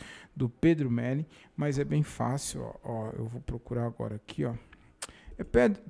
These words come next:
Pedro Melim. Então o Instagram dele tá como Pedro Afonso Melim.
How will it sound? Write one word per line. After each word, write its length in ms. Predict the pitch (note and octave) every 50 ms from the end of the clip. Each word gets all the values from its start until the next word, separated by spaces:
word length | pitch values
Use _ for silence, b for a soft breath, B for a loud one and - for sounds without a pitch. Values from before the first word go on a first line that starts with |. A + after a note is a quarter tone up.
| -
Pedro 220 | - A3+ A#3+ A3 G#3+
Melim. 480 | G#3 G3 E3+ C#3+ C3 B2+ B2 A#2+ A#2 - - - _ _ _ _ _ _ _ _ _ _ _ _ _ _ - -
Então 300 | C3+ - - F3 E3+ F3
o 40 |
Instagram 520 | F3 E3+ - - E3+ D3+ C#3+ C#3 D3+ D#3 D3+
dele 500 | C#3+ C3+ C3 B2 B2 A#2 A2+ A2+ A2 G#2+ - _
tá 120 | - B2+ B2
como 560 | - - - - A#2 A2+ A2 A2 G#2+ G#2 G#2 B B B B B B B B _ _ -
Pedro 580 | - E3+ F#3 G3+ G3 F3+ F3 G3 G3 G3+ G3+ - - -
Afonso 920 | - C#3+ C3+ C3 - - - - - D3 C#3 C3+ C3 B2 - - - - C#3
Melim. 680 | - A#2+ A#2 A#2+ C3+ D3+ D3+ C#3 B2 B2 C3+ D#3+ F#3+